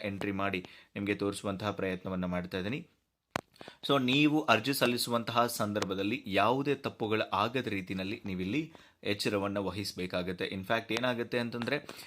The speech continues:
ನೀವು ಯಾವುದೇ ಒಂದು ತಪ್ಪು ಮಾಹಿತಿಯನ್ನು ಕೊಟ್ಬಿಟ್ರಿ ಅಂತಂದ್ರೆ, ಆವಾಗ ಇದೇ, ಅದೇ ನಿಮಗೆ ಮುಂದೆ ದೊಡ್ಡ ಸಮಸ್ಯೆಯಾಗಿ ಕಾಡುವಂತ ಸಂದ-, ಸಂದರ್ಭಗಳು ಬಂದು ಒದಗಬಹುದು. ಹಾಗಾಗಿ ನೀವು ವಿವರಗಳನ್ನ ಭರ್ತಿ ಮಾಡೋ ಸಂದರ್ಭದಲ್ಲಿ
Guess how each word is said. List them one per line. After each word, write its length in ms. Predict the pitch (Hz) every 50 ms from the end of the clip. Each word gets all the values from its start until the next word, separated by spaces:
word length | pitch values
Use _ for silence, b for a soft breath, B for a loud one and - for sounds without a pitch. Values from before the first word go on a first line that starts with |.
| B B
ನೀವು 140 | - 110 113
ಯಾವುದೇ 260 | 110 107 117 135 151
ಒಂದು 260 | 165 151 143 143 147 -
ತಪ್ಪು 240 | - 127 - 143
ಮಾಹಿತಿಯನ್ನು 480 | 127 123 123 120 120 120 - 120 117 110
ಕೊಟ್ಬಿಟ್ರಿ 480 | - 113 107 - 127 139 123 117 107 95
ಅಂತಂದ್ರೆ, 640 | 95 92 92 95 98 113 131 139 - - - - - _ -
ಆವಾಗ 320 | 98 95 92 95 95 98 123 143 - - 101
ಇದೇ, 220 | 98 98 123 139
ಅದೇ 340 | 151 - - 110 127 151 175
ನಿಮಗೆ 320 | 175 147 - 120 107 107
ಮುಂದೆ 320 | 104 101 95 98 104 107 -
ದೊಡ್ಡ 180 | 95 95 98
ಸಮಸ್ಯೆಯಾಗಿ 600 | - - 98 98 98 - - 95 90 90 101 117
ಕಾಡುವಂತ 480 | - - 98 90 90 90 90 92 92 113
ಸಂದ-, 340 | 127 - 160 156 143 110 - -
ಸಂದರ್ಭಗಳು 640 | - - 160 - 127 107 - 101 92 98 107 135 135
ಬಂದು 260 | 107 104 110 101 104
ಒದಗಬಹುದು. 520 | 110 131 139 110 95 87 90 85 85 80 B B B B B B B
ಹಾಗಾಗಿ 340 | B - 110 107 127 123 139
ನೀವು 180 | 135 135 131 120
ವಿವರಗಳನ್ನ 540 | 110 101 113 120 123 120 120 120 117 117 113
ಭರ್ತಿ 320 | 104 - - - - 143
ಮಾಡೋ 220 | 151 156 151 139
ಸಂದರ್ಭದಲ್ಲಿ 640 | 127 - 113 101 98 92 90 95 92 95 113 147 -